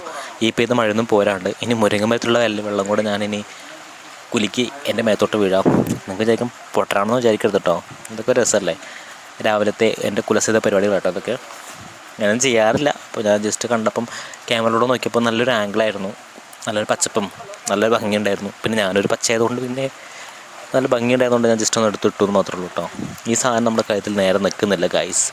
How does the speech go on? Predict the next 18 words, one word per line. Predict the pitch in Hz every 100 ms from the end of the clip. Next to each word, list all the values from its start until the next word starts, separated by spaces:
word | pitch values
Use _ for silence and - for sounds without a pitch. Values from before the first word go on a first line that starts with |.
| - - - 107
വണ്ടി | 104 113
ഓടിക്കുന്ന | 107 113
ആൾക്കാരുടെ | 104 - 98
അടുത്തൊക്കെ | 98 - -
പറയണ്ടേ, | 87 82 - - - - - - - 107
ഇത് | 107 107
ഞാൻ | 110 104
തട്ടുവിട്ട | - 113 - 101
താത്തയോ? | 92 - 82 - - - - -
ഉം. | 98 - - - - - - 92
ആ, | 85 - -
അത് | 92 113
പോട്ടെ, | 90 85 - - - - - - - - -
അതൊക്കെ | 113 - 127 120 117 104 104
സെറ്റാക്കട്ടെ | 104 - 107 - 90
കേട്ടോ | 92
ഒന്ന് | 87 90
ഞാൻ. | 90